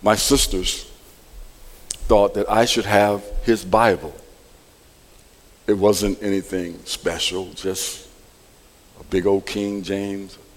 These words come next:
Bible. But every other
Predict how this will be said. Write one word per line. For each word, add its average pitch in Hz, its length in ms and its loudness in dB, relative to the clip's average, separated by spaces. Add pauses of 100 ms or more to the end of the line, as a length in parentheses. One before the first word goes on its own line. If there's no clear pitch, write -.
(120)
Bible. 73 320 -8 (2250)
But - 120 -12 (100)
every 123 520 -10 (140)
other 107 400 -8